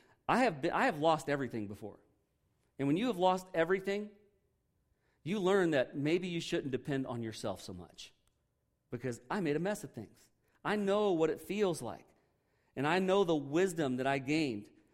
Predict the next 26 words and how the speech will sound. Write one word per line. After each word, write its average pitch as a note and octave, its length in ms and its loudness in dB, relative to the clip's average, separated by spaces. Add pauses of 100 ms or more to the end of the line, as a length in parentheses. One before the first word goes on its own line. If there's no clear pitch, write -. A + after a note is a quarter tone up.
(140)
from C3+ 140 -2
seeing D#3+ 340 0
God C#3 320 -2 (160)
reach D#3 320 -4
his F3+ 160 -4
hands D3 280 -4
down A#2 220 -6
and G2+ 120 -10
pick - 220 -14
me G#2+ 140 -8
up. G2 160 -14 (180)
I D#3+ 160 -2
know D3 640 0 (300)
the B2 100 -4
value A#2 460 -2
they're A2 160 -4
talking D3+ 400 -4
about F#2+ 260 -12
here. F#2+ 220 -14 (480)
Wisdom B2+ 600 -2
is A#2+ 140 -8
the B2+ 80 -6
trait D3 320 -4
that's - 160 -12
so A#2+ 140 -4
valuable. B2+ 420 -2